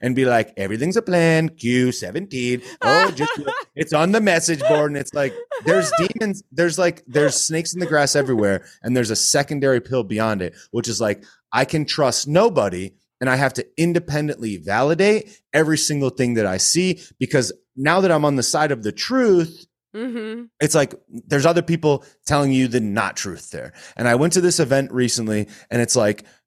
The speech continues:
Speaker 1: every single person there is like a well-meaning American that, like, took the red pill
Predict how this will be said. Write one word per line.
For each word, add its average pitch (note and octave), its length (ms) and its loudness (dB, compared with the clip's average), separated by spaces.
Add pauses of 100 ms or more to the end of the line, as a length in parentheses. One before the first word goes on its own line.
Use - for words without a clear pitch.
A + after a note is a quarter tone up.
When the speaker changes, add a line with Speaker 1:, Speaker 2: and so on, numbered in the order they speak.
(220)
Speaker 1:
every D3 220 2
single G3 280 0
person C3+ 400 0
there B2 200 2
is G#2+ 120 -2
like G2 160 -4
a G2 60 0
well-meaning A#2+ 880 0 (260)
American A2+ 880 0 (160)
that, G#2+ 180 -2
like, F#2+ 320 -2 (120)
took B2+ 260 -2
the F3 80 2
red C3 300 2
pill A2+ 360 2